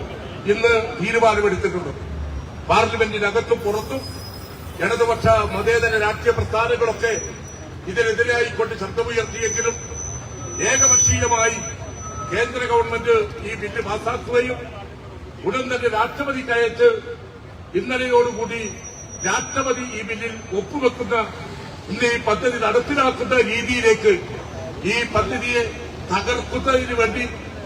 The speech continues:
വളരെ ആസൂത്രിതമായി നടത്തുന്ന ഈ നടപടി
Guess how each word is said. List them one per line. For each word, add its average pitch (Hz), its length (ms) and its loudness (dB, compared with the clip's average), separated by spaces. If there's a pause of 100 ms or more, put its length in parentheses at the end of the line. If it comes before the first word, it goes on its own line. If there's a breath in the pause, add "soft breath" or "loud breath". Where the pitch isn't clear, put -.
(180)
വളരെ 294 340 4
ആസൂത്രിതമായി 233 720 0 (240)
നടത്തുന്ന 226 400 0 (600)
ഈ 208 60 0 (100)
നടപടി 233 380 2